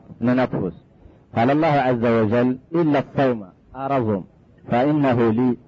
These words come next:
يقول الله سبحانه، يخبر الله سبحانه وتعالى أن الصوم له، وهو الذي يجزي به عبده. أنت، أنت يا الراشن يكلني، لأنه يدع ش-،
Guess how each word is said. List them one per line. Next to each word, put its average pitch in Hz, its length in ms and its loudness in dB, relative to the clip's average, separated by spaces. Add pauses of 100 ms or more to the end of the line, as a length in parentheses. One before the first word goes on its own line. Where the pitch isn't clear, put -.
يقول 139 340 0
الله 131 260 0
سبحانه، 117 540 -2
يخبر 123 440 0
الله 113 300 0
سبحانه 117 440 -2
وتعالى 110 500 0
أن 127 180 -2
الصوم 113 380 0
له، 98 380 0 (1000)
وهو 120 400 2
الذي 139 340 0
يجزي 135 720 2 (420)
به 127 320 0
عبده. 98 380 -2 (140)
أنت، 139 180 -2
أنت 139 200 0
يا 131 160 2
الراشن 131 520 0 (300)
يكلني، 123 680 -2 (1080)
لأنه 139 680 0 (320)
يدع 127 480 2
ش-، - 120 -6